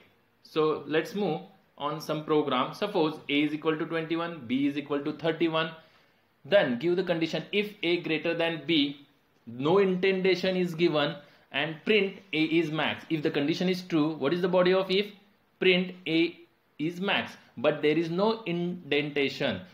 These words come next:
So that statement gives you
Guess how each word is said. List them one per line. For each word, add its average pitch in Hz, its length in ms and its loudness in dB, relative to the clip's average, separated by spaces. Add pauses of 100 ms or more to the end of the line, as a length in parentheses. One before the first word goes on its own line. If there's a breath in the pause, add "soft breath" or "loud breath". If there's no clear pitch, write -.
So 190 460 2 (1900)
that 139 280 0
statement 147 640 -2 (320 loud breath)
gives 120 300 2
you 208 260 2